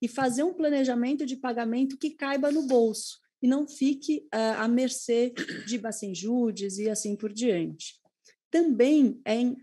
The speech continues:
um ganho grande pro contribuinte o equilíbrio entre o aspecto jurídico e econômico. E aqui é muito interessante quando a gente senta à mesa com os advogados e quando a gente senta à mesa com os empresários. As preocupações são muito distintas.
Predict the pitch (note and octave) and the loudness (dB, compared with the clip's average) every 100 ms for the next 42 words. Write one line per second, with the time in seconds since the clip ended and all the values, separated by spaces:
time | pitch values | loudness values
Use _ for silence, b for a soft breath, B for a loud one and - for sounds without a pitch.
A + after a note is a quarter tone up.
0 | _ _ - A3+ G3+ A3+ C4 C#4+ G3+ F#3 | _ _ 0 0 2 2 4 4 2 -2
1 | - F3 G3 A#3 C4+ A3+ - G3 F#3+ F3+ | -10 -6 0 4 6 6 2 -8 -10 -8
2 | F3+ F#3 G#3+ A3+ A3 A3+ A#3 C4 B3 A#3 | -8 -4 0 0 0 0 0 0 2 4
3 | C4 G#3+ F#3 F3+ - B3 C4 B3 A#3+ - | 2 2 0 0 0 0 2 0 -2 -2
4 | A#3 A#3 A#3 G#3+ C4+ A#3 A#3+ G#3+ A#3 B3+ | -4 -2 -2 0 2 2 0 0 -6 -6
5 | - A3+ A3 A3 A3+ G3 E3+ D#3 D#3 - | -2 2 2 2 -6 -4 -6 -8 -12 -18
6 | D#3 _ - B3 B3 D4 C4+ D4+ E4+ C#4 | -20 _ 0 0 2 6 6 6 4 4
7 | A#3+ A3 - B3 A#3+ A#3 A3 A3 A#3 - | 2 0 0 -2 -2 -2 0 0 -2 -2
8 | B3+ B3+ A#3 G#3 G3+ G3 G#3 G#3 G3 G3 | -4 -2 -2 -2 -4 -4 -4 -4 -4 -4
9 | F3+ F#3 G#3 A3 A#3 - B B A#3+ A3+ | -4 -4 -2 -2 -4 -6 B B -4 0
10 | A#3+ A3+ A#3 A3+ A#3 A3+ G#3+ A3 A3 G#3+ | 2 2 0 -2 -4 -4 -2 -2 -4 -2
11 | A#3+ G#3+ A#3 A3+ A#3+ F#3+ F3+ E3 E3 F3 | 0 2 0 2 0 0 -6 -8 -10 -10
12 | - - F3+ A3 A3 A3 G#3+ A3+ A3 A3 | -10 -10 -4 -2 -2 -4 -4 -2 -2 -2
13 | G#3+ G#3 G#3 G3 G3 - - E3+ D#3+ - | -2 -2 -2 -6 -8 -8 -6 -8 -8 -12
14 | - | -14